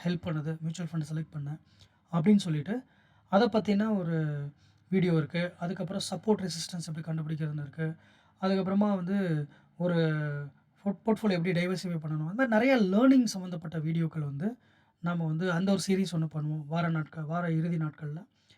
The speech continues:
So அது ஒரு அஞ்சாவது, அஞ்சாவது, அ, ப்ரோக்ராம். இப்ப ஆறாவதா வந்து ஒரு பாட்காஸ்ட் பண்ணலாம் அப்படின்னு இன்னும் நான் யோசிச்சுட்டு இருக்கேன், இன்னும் ஆரம்பிக்கல.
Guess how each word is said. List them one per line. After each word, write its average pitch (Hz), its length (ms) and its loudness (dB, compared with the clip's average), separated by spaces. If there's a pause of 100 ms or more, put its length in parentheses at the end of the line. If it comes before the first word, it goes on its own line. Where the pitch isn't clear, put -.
So 190 200 -2
அது 170 180 2
ஒரு 190 140 2
அஞ்சாவது, 160 480 0 (140)
அஞ்சாவது, 160 800 -2 (500)
அ, 139 260 -12
ப்ரோக்ராம். 170 380 -2 (680)
இப்ப 214 280 4
ஆறாவதா 262 200 6
வந்து 226 160 4
ஒரு 214 160 0
பாட்காஸ்ட் 220 500 0
பண்ணலாம் 170 400 -2
அப்படின்னு 185 160 0
இன்னும் 190 240 0
நான் 165 200 -2
யோசிச்சுட்டு 185 300 -2
இருக்கேன், 165 200 -4
இன்னும் 160 160 -2
ஆரம்பிக்கல. 160 400 -4